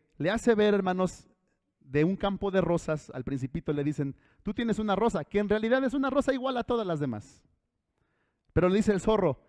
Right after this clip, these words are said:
"Pero no es igual por una razón, porque a esa rosa tú le has dedicado tiempo. Y porque le has dedicado tiempo a tu rosa, esa rosa ya no es igual a ninguna otra rosa."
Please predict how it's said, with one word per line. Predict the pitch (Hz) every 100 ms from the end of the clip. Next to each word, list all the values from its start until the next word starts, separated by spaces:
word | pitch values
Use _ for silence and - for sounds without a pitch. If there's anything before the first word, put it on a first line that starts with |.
| _ _
"Pero | 139 147
no | 202
es | 220
igual | 208 208 208
por | 196
una | 202
razón, | 180 156 185 127 107 _ _ _ _ _ _
porque | 127 123 156
a |
esa | 170 175
rosa | 175 175 147 135 _
tú | 151
le | 147
has | 143
dedicado | 139 127 - 135 220 _ _ _ _ _ _ _
tiempo. | 156 147 110 98 _ _ _ _ _ _ -
Y | 120
porque | 123 - 127
le | 131
has | 151
dedicado | 143 - 131 123
tiempo | 160 165
a | 151
tu | 156
rosa, | 135 120 - 113 _ _ _ _ 139
esa | 135 135
rosa | 147 143 120
ya | 123 127
no | 123
es | 117
igual | 127 120 110 98 _ _ _ _
a | 113
ninguna | 110 110 107
otra | 98 95
rosa." | 87 -